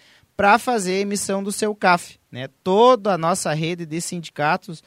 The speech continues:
já estão preparados, capacitados, né?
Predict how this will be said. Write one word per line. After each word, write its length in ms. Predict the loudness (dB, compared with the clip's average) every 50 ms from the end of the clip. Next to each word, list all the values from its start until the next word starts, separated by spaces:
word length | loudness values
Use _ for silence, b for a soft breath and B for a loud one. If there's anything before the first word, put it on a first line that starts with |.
| b b b b b b b -16
já 320 | -8 -2 0 2 4 4
estão 380 | 2 2 0 -2 -2 -2 -2 -2
preparados, 840 | -2 -4 -4 -2 -2 -2 0 0 2 2 0 0 -2 -6 -10 -12 -12
capacitados, 1200 | -12 _ 2 2 2 2 _ 0 0 0 -2 -6 -8 -6 _ -2 0 2 2 0 -2 -4 -8 -8
né? 240 | -6 -6 -6 -6 -6